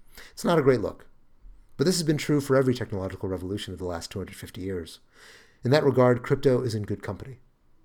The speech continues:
I was too young to appreciate the dot-com bubble when it happened. It's strange to say, but I'm glad to have witnessed a speculative bubble from up close. I've now got war stories to share with future generations. It was a wild time,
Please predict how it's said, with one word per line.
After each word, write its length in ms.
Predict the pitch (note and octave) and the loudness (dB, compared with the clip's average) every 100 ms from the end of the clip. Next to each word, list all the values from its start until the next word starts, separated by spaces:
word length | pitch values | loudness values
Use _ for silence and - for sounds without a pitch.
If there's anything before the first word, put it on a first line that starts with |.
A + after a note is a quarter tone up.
| _ - _ _ _ - - - - | _ -20 _ _ _ -20 -20 -16 4
I 140 | F#3 | 6
was 140 | G3 | 6
too 140 | - G3+ | 4 6
young 280 | C#3+ A#2 F#2 | 6 4 2
to 80 | |
appreciate 360 | G2 B2 A2+ G#2+ | -4 -4 -2 -4
the 60 | - | -2
dot-com 360 | G2+ - G#2+ | -4 -2 -2
bubble 220 | F2+ E2 | -2 -6
when 140 | E2+ E2+ | -8 -8
it 40 | |
happened. 360 | F2+ F#2 C3 - _ _ _ _ _ _ | -8 -10 -12 -16 _ _ _ _ _ _
It's 140 | B2+ | -4
strange 300 | - E3 E3 | 2 2 2
to 80 | - | -4
say, 300 | B2 B2 A#2+ - - _ - | 0 0 0 -6 -20 _ 4
but 100 | D#3 | 4
I'm 80 | D3 | 6
glad 240 | F3+ F#3+ | 4 6
to 80 | D#3+ | 6
have 120 | B2+ | 6
witnessed 260 | D3 B2+ B2 | 2 0 -2
a 40 | |
speculative 400 | - B2 B2 G#2 | -2 0 0 2
bubble 240 | A2+ G2 | 0 0
from 180 | F2 G2+ | -4 -6
up 100 | F#2 | -6
close. 420 | - G2 E2+ - _ - _ _ _ _ - | -4 -6 -6 -18 _ -20 _ _ _ _ -4
I've 140 | A2+ | 2
now 180 | C3+ C#3+ | 6 6
got 180 | B2+ B2 | 6 4
war 160 | B2 | 4
stories 380 | B2 C3 A#2+ A#2+ | 4 4 2 2
to 60 | - | -4
share 220 | - A#2+ | -2 0
with 140 | A2 | -2
future 240 | - A#2+ A2 | -2 -4 -2
generations. 640 | A2+ G#2 G#2 - - - _ _ _ _ - - - | 0 0 -2 -6 -16 -20 _ _ _ _ -20 -20 0
It 60 | C3+ | 6
was 140 | C#3+ | 8
a 40 | |
wild 340 | B2 B2+ C3+ B2 | 8 6 4 2
time, 300 | G#2 - | -4 -6